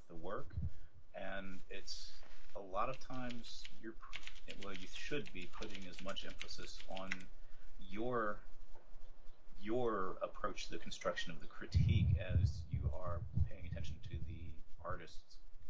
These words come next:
uh, work in the construction of the work. Um,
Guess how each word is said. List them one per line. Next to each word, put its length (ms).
uh, 100
work 280
in 120
the 60
construction 460
of 140
the 60
work. 180
Um, 340